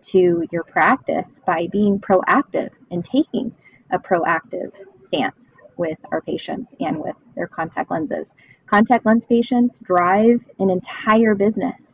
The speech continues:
And if we just let this keep crumbling or we keep giving this data away to other companies and not utilizing it ourselves, it's gonna be too late when we all wake up. And so we want doctors to understand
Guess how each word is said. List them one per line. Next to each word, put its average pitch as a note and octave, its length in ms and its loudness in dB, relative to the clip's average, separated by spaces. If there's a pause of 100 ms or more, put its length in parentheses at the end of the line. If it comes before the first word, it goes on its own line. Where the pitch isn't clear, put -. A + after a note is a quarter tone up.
And F3+ 140 -2
if F3 140 -4
we F#3+ 100 2
just G#3 300 -2
let A3+ 180 -2
this F3+ 240 -6
keep - 220 -8
crumbling F3 640 0
or D#3+ 100 -8
we D#3+ 140 -6
keep - 260 -6
giving G3+ 320 -2
this F3+ 200 -8
data F3+ 420 0
away F3+ 360 0
to - 220 -10
other E3 140 -6
companies F3 560 -6
and E3 80 -10
not E3 180 -10
utilizing F3 520 -4
it - 80 -8
ourselves, F#3+ 520 0 (540)
it's - 140 -6
gonna A#3+ 180 6
be A#3 140 2
too F#3 200 -4
late G3 340 2
when E3+ 180 -6
we F3 160 -6
all E3+ 160 -4
wake E3+ 240 -4
up. G3 200 4
And D#3+ 160 -8
so E3+ 380 -2 (420)
we F#3 140 4
want G#3 320 0 (540)
doctors G3 440 2
to - 160 -4
understand E3+ 880 -2